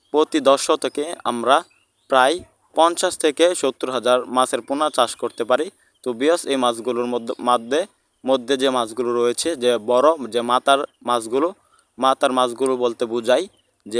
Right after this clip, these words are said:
আপনারা দেখতে পাচ্ছেন যে ভিডিওর মধ্যে মাছগুলো, এই মাছগুলো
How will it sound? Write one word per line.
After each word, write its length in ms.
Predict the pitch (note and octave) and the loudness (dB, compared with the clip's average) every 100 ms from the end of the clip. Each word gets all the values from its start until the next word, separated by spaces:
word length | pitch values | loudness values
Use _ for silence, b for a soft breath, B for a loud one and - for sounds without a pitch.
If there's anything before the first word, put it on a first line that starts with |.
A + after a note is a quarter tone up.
| A#2 | 0
আপনারা 280 | - B2 A#2 | 0 -2 0
দেখতে 280 | A#2+ - C#3+ | 0 -2 -4
পাচ্ছেন 360 | C3+ C3+ - F3 F3+ - A2 | 0 -2 0 -4 -4 -12 -4
যে 80 | A#2 A2 | -2 -2
ভিডিওর 260 | B2 C3+ C#3 | -2 0 -2
মধ্যে 220 | C3 A#2 A#2 | -4 -2 -2
মাছগুলো, 360 | A2+ A2+ C#3+ F#3 _ _ _ | -2 -2 -4 -4 _ _ _
এই 140 | C3 C3 | -4 0
মাছগুলো 440 | B2 A#2+ A#2 C#3+ | 2 0 -2 -4